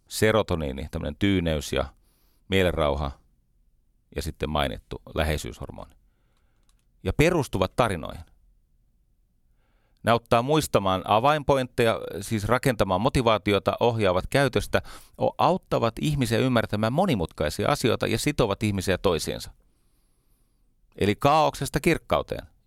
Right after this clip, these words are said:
ja kärsivällisyyttä. Nämä mainitsemani välittäjäaineet,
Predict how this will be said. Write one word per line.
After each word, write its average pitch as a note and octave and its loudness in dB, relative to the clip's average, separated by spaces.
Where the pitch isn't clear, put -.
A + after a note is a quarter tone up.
ja C3+ 0
kärsivällisyyttä. F#2 -2
Nämä G#2+ 2
mainitsemani G2+ 2
välittäjäaineet, E2 0